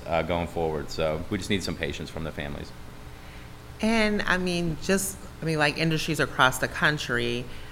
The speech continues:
Speaker 2: our P-, Pittsburgh Public Schools has been impacted by the workforce shortage, food supply disruptions, and many of your departments are feeling the strain as it comes to, um, hiring employees.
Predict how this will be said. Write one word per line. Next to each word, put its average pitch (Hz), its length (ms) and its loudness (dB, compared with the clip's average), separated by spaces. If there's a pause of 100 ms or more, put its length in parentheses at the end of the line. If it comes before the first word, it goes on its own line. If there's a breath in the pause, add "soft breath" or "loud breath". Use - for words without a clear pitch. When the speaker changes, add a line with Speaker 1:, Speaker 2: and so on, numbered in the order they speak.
(140 loud breath)
Speaker 2:
our 143 140 8
P-, - 160 -6
Pittsburgh 160 360 -2
Public 139 220 0
Schools 151 340 2
has 127 240 0
been 127 220 0
impacted 123 680 -2
by 117 240 4
the 120 100 0
workforce 123 560 -2
shortage, 127 460 0
food 131 260 -2
supply 123 680 6
disruptions, 123 880 -2 (400 loud breath)
and 139 160 2
many 160 280 6
of 139 160 4
your 143 140 6
departments 131 640 2
are 123 60 -2
feeling 127 340 0
the 123 80 -4
strain 160 380 2
as 123 140 0
it 123 120 0
comes 123 400 2 (220)
to, 139 540 2
um, 123 300 -2
hiring 131 440 6
employees. 127 680 -2